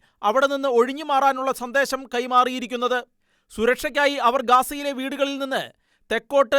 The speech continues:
ഐ ഡി എഫ് പുറത്തിറക്കിയിരിക്കുന്ന റൂട്ട് മാപ്പിൽ കാണിച്ചിരിക്കുന്നത് പോലെ ഗാസ നദിയുടെ തെക്ക് ഭാഗത്തേക്ക് നീങ്ങണമെന്നാണ് നിർദ്ദേശം.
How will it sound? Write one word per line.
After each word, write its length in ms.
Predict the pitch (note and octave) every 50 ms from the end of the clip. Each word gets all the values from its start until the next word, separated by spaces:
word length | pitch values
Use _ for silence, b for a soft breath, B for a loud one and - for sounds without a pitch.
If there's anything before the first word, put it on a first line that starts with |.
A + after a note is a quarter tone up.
| C#4+ - - G#3+
ഐ 120 | G#3+ A#3+ C4
ഡി 100 | B3 C4+ C#4+ C#4
എഫ് 120 | - - _
പുറത്തിറക്കിയിരിക്കുന്ന 800 | B3+ B3 C4 - - C#4 C4+ C4+ G#3+ C4 C#4 C#4 A#3+ C#4+ B3+ C#4
റൂട്ട് 280 | A#3+ A#3+ C4 A3+ - C#4
മാപ്പിൽ 280 | D4 D4 C4 A3+ C#4 B3+
കാണിച്ചിരിക്കുന്നത് 680 | B3 B3 A#3+ B3+ C4 - C#4 C4+ C4 C#4+ C4 C4 C4
പോലെ 220 | B3 C4 C4 A#3 E3+ A#2 G#2+ - _ _ b b b b b b
ഗാസ 340 | D#3+ G3+ G#3+ A#3+ C#4+ - - D4+
നദിയുടെ 420 | C#4+ C#4+ C4+ B3+ C4+ C#4 C4+ C4
തെക്ക് 280 | - B3 A#3+ - - C4
ഭാഗത്തേക്ക് 460 | C4+ C4 C4 B3+ G#3+ C4 C4 A3+ C4+ C4
നീങ്ങണമെന്നാണ് 600 | C4 B3+ C4 C4+ C4+ C4 B3+ B3+ B3 B3 A#3 G3+
നിർദ്ദേശം. 520 | F3+ F#3+ G#3+ A3 G3 A#3+ A#3+ A3 - B3